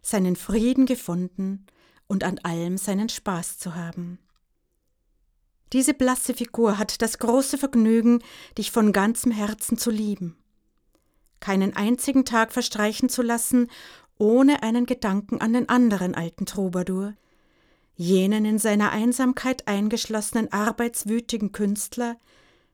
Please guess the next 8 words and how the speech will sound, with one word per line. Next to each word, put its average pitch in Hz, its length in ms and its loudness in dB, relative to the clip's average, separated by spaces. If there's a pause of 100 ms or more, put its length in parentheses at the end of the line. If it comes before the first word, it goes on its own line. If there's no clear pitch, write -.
(100)
der - 180 -4
alle 214 220 2
Vergnügungen 208 800 2
dieser 190 280 -2
Welt 160 360 -2
verachtet. - 800 -12 (1500)
Ich - 160 -10
glaube, 185 540 0